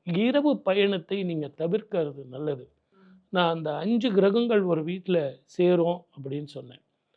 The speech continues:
அது எப்ப அப்படின்னு கேட்டீங்கன்னா பிப்ரவரி மாதத்துல இருந்து ஜூன், ஜூலை வரைக்கும் இருக்கும். அதே மாதிரி சனியும் செவ்வாயும் சேரும் காலம்னு ஒண்ணு இருக்கு. அந்த காலத்துல இரவு பயணத்தை தவிர்ப்பது நல்லது.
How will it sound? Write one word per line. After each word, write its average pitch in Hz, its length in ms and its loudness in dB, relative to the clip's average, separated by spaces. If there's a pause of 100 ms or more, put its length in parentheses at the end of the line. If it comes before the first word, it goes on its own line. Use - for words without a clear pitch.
(320)
அது 160 280 0
எப்ப 202 420 2
அப்படின்னு 185 240 -2
கேட்டீங்கன்னா 156 360 -8
பிப்ரவரி 208 520 4
மாதத்துல 151 580 -4
இருந்து 180 260 -6
ஜூன், 180 300 -4
ஜூலை 170 260 -4
வரைக்கும் 147 300 -8
இருக்கும். - 280 -20 (1300)
அதே 233 180 6
மாதிரி 226 340 4
சனியும் 226 440 2
செவ்வாயும் 190 420 0
சேரும் 175 520 -2
காலம்னு 160 360 -4
ஒண்ணு 127 140 -16
இருக்கு. - 300 -20 (1000)
அந்த 147 260 -2
காலத்துல 190 680 2
இரவு 202 400 4
பயணத்தை 160 540 -4
தவிர்ப்பது 156 500 -6
நல்லது. 135 460 -12